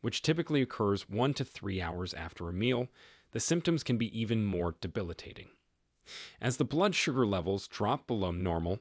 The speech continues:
you may experience a range of symptoms, including fatigue, dizziness, lightheadedness, and even fainting. The sudden drop in blood sugar can also cause tremors, sweating,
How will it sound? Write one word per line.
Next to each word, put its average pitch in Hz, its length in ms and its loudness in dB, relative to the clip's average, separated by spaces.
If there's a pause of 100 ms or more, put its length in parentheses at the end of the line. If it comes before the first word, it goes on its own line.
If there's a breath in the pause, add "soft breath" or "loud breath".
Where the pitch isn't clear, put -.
(100)
you 113 120 0
may 165 180 2
experience 90 600 -4
a 101 60 -6
range 87 340 -6
of 95 80 -8
symptoms, - 560 -2 (280 loud breath)
including 92 380 -4
fatigue, 135 600 -4 (180)
dizziness, 113 540 2 (200 soft breath)
lightheadedness, 101 760 -2 (180 soft breath)
and 107 160 -4
even 85 280 -6
fainting. 123 440 0 (760 loud breath)
The 123 80 2
sudden 190 340 4
drop 123 320 2
in 104 120 2
blood 95 260 -2
sugar 90 280 -2
can 110 180 -4
also 123 340 0
cause 85 280 -6
tremors, 85 600 -6
sweating, 95 480 -4